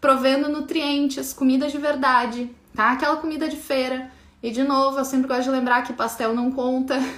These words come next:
<laughs> Comida de feira. Comida nutritiva,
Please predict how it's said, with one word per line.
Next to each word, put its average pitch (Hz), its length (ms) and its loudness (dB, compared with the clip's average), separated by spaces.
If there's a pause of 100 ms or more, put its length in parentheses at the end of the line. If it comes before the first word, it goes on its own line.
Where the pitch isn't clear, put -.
(320)
<laughs> - 500 -20
Comida 403 260 0
de 403 120 -4
feira. 320 520 -2 (680)
Comida 294 280 -4
nutritiva, 302 840 -4